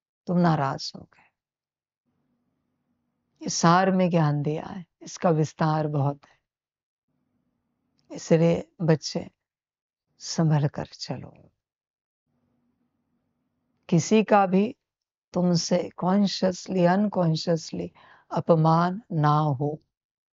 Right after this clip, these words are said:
किसी पर भी तुम नाराज नहीं होना, ध्यान दो, वरना बच्चे नुकसान होगा, पता भी नहीं चलेगा तुम्हें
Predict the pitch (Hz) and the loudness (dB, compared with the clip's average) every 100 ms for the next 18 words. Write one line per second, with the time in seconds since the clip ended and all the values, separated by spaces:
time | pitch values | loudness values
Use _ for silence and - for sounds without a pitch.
0 | _ _ _ _ _ _ _ _ _ _ | _ _ _ _ _ _ _ _ _ _
1 | _ _ _ - - 170 240 233 214 220 | _ _ _ -6 0 2 4 2 4 4
2 | 214 202 220 - 208 208 180 170 175 185 | 6 6 4 4 2 4 4 6 6 6
3 | 202 190 302 180 156 151 160 175 151 151 | 2 -2 -4 0 2 4 4 4 2 0
4 | 151 151 165 156 139 139 _ _ _ _ | 0 0 2 0 -2 -10 _ _ _ _
5 | _ _ _ _ _ _ _ _ _ _ | _ _ _ _ _ _ _ _ _ _
6 | _ _ _ _ _ - 165 156 156 170 | _ _ _ _ _ 0 2 4 2 0
7 | 196 - 180 151 - - _ _ _ _ | -4 -10 -4 -2 -4 -8 _ _ _ _
8 | _ _ _ _ _ _ _ _ _ _ | _ _ _ _ _ _ _ _ _ _
9 | _ _ _ _ 339 175 165 165 156 147 | _ _ _ _ 0 2 4 4 0 -4
10 | - - - _ _ _ 170 - - 151 | -10 -10 -14 _ _ _ -6 -4 -2 -2
11 | 147 147 143 151 139 135 - - 180 165 | -2 -4 -6 -8 -10 -10 -14 -14 -18 -20
12 | _ _ _ _ _ _ _ _ _ _ | _ _ _ _ _ _ _ _ _ _
13 | _ _ _ _ _ _ _ _ - 170 | _ _ _ _ _ _ _ _ 2 4
14 | 214 233 247 240 214 180 - 151 147 156 | 4 6 4 4 4 0 -2 -4 -6 -8
15 | 160 - 147 147 | -10 -12 -10 -10